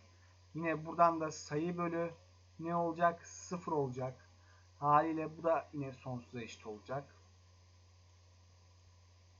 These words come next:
E, hatamızı bulmaya gelirsek K V ile hatamız neydi?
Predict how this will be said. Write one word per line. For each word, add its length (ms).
E, 60
hatamızı 640
bulmaya 340
gelirsek 680
K 340
V 140
ile 100
hatamız 520
neydi? 480